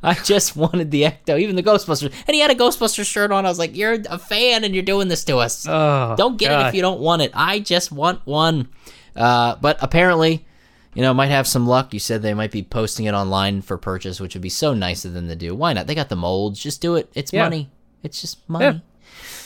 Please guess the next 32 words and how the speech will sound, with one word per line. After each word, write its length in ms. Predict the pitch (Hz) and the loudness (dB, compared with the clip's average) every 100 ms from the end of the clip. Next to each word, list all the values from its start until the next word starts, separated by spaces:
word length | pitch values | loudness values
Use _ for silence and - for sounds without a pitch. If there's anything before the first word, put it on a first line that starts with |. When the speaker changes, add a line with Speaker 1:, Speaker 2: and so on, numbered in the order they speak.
| - - | -12 -2
Speaker 1:
Um, 420 | 107 107 104 110 | 2 2 0 0
Speaker 2:
I 100 | - | 2
never, 260 | 226 196 160 - - | 4 4 2 -4 -2
I 80 | |
never 260 | 170 180 180 | 2 4 6
understood 400 | 156 151 - 139 | 4 2 2 2
limited 340 | 135 127 127 | 4 4 2
edition 420 | 120 131 120 123 113 | 0 0 0 -2 0
things. 340 | 113 104 104 | 0 0 -2
I'm 60 | 120 | -2
Speaker 1:
I 40 | |
Speaker 2:
like, 120 | 113 | 0
"You 60 | 131 | 2
don't 120 | 147 | 4
Speaker 1:
know. 40 | 160 | 4
Speaker 2:
wanna 160 | 160 | 4
make, 260 | 139 151 170 | 4 2 2
you, 200 | - - - | 0 0 2
you 100 | 135 | 2
don't 60 | |
wanna 120 | 147 | 4
make 160 | 147 147 | 2 2
more 140 | 147 | 2
money?" 300 | 139 147 180 - - - 196 - | 2 2 0 -6 -20 -16 -14 -4
Speaker 1:
Fifteen, 560 | 302 311 - 277 240 - - | 0 0 0 -2 -2 -6 -8
literally, 680 | 208 277 302 208 170 156 165 - _ - | 2 2 4 4 6 2 -2 -14 _ 4
only 360 | 208 262 254 | 4 6 4
fifteen 800 | - 262 254 - 247 233 196 202 - _ _ _ _ - | 2 0 -2 -4 -4 -2 -2 -2 -8 _ _ _ _ -4
came 480 | - 233 190 190 196 - | -2 0 0 -2 -6 -8
to 160 | - 254 | 0 2
my 200 | 240 233 | 2 0
state. 720 | - - 269 269 254 - - | 0 -2 -2 -2 -4 -12 -16